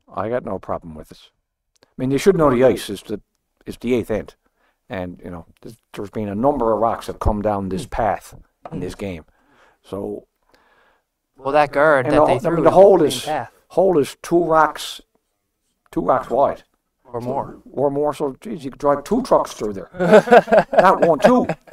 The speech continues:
Speaker 1: How wide do you want it?
Speaker 2: Well, they make this guard. We'll see Team Walters play an in-turn draw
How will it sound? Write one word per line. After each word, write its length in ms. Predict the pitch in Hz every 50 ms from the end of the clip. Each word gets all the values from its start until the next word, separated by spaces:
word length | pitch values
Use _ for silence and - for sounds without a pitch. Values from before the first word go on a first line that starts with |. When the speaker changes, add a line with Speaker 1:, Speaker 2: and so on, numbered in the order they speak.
| 165 - _ _ _ _ _ _ _ _ _ _ _ _ _
Speaker 1:
How 180 | - - 208 202
wide 300 | 180 180 190 202 196 160
do 80 | 170
you 80 | 165 165
want 260 | 175 190 196 143 107
it? 80 | - - _ _ _ _ _ _ _ _ _ _ _ - - - _ _ _ _ _ _ _ _ _
Speaker 2:
Well, 440 | - 175 180 170 170 185 185 - _ _ _ _ _ _ -
they 160 | 151 151 147
make 280 | 156 180 202 202 - -
this 220 | 196 180 - -
guard. 460 | - 151 143 139 151 180 202 202 - - -
We'll 160 | - 143 143
see 240 | - - 165 165 160
Team 300 | - - 160 156 147 143
Walters 340 | 143 143 147 156 - 143 151
play 560 | - - - 143 139 139 139 139 135 135 131 131
an 120 | 123 127
in-turn 640 | 131 147 156 147 - - 160 147 143 139 139 135
draw 580 | 123 123 127 127 127 120 120 117 120 147 190